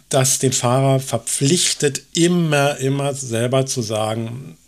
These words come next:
das ist okay, das ist nicht okay und ich hab die Hand immer am Lenkrad und sobald ich die mal runternehme, nach ein paar Sekunden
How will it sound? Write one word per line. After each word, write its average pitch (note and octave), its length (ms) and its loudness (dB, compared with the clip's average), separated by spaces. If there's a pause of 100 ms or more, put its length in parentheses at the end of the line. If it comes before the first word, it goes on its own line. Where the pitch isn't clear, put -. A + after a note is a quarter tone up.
(180)
das C3 220 2
ist C3 140 -6
okay, C3+ 380 0
das A#2 180 -4
ist A#2 120 -8
nicht A2+ 180 -2
okay A2+ 340 -4
und A2 180 -8
ich - 160 -6
hab G#2+ 160 -6
die G#2 160 -6
Hand G#2+ 200 -8 (180)
immer F#3 220 4
am C#3+ 100 0
Lenkrad C3+ 440 2 (300)
und B2 100 -4
sobald B2+ 280 2
ich C3+ 60 0
die C3+ 60 -2
mal A#2+ 140 2
runternehme, C3+ 720 2 (260)
nach A#2 160 -4
ein A2 60 -6
paar A#2 180 0
Sekunden A#2 640 -6